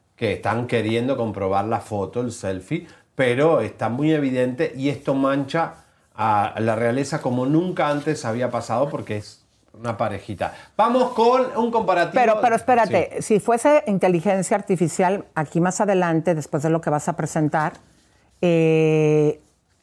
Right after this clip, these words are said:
Speaker 2: es una realidad que el abogado dice que está amenazado de muerte y
Speaker 1: Ah,
Speaker 2: que le
Speaker 1: sí.
Speaker 2: hicieron borrar todo. Pero algo que les queríamos comentar, a nosotros nos consta y de muy buena fuente que Leticia, cuando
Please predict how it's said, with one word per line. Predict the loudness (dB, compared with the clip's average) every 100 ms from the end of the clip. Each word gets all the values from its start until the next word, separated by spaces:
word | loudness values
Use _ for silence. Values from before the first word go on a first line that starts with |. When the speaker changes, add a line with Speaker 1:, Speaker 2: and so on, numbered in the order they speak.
| _ _ _ _ -6
Speaker 2:
es | -2
una | 0 2
realidad | 0 0 0 0 -4 -16 _ _ _
que | 0
el | 2
abogado | 2 0 0 2
dice | 0 -2 -6
que |
está | -6 -4
amenazado | -2 0 -2 -2 -2 -2 -4
de | -4 -2
muerte | 2 0 0 -4
y | -4 -4
Speaker 1:
Ah, |
Speaker 2:
que | 0
le | 0
Speaker 1:
sí. | 0
Speaker 2:
hicieron | 0 0 2
borrar | 2 0 -2 -2
todo. | -2 -2 -6 -12 _ _ _ _
Pero | 2 4 4 2 -4
algo | -2 0 2
que | 2
les | 2 0
queríamos | 0 0 0 -2
comentar, | -2 0 2 2 2 0 -4 -12 _ -2
a | 0
nosotros | 0 0 0 0
nos | 0 -2
consta | 0 0 0 0
y |
de | 2
muy | 2 4 4 4 2
buena | 2 2 0
fuente | 0 0 0 0 -2
que | -2
Leticia, | -2 -2 -4 -2 -2
cuando | 0 0 0 -2